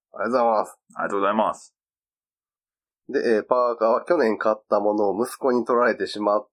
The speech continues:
Speaker 1: たので二着目です。ありがとうございます。
Speaker 2: おー。
Speaker 1: なんか結構そういう話を聞くというか。
Speaker 2: おー。
Speaker 1: なんか家族が使うようになったみたいな。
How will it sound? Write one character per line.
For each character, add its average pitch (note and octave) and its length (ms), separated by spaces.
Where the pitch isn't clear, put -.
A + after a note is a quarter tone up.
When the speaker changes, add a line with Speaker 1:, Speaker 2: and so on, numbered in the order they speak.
Speaker 1:
た G2 140
の F#2+ 140
で A2 100
二 G#2+ 120
着 B2 260
目 A#2 120
で F#2+ 120
す。 - 260
あ - 80
り A#2+ 80
が B2+ 100
と - 60
う F#2+ 40
ご F#2+ 60
ざ F2+ 60
い - 20
ま F2 60
す。 - 0
Speaker 2:
お D2+ 640
ー。 A#3+ 40
Speaker 1:
な A#3+ 60
ん - 40
か - 40
結 C4 120
構 D3 140
そ F#3 200
う - 20
い F#3 40
う D#3+ 40
話 D3 320
を F#2 40
聞 - 200
く - 140
と D#2+ 100
い D#2+ 80
う D#2+ 40
か。 - 180
Speaker 2:
お F2 460
ー。 - 20
Speaker 1:
な D#2+ 60
ん - 180
か A#2 80
家 G#2+ 60
族 E2 480
が F#2 120
使 - 200
う F#2+ 100
よ F2+ 100
う - 20
に D#2 80
な D#2 100
っ - 100
た F2 160
み C2+ 100
た D#2 80
い - 20
な。 D2 140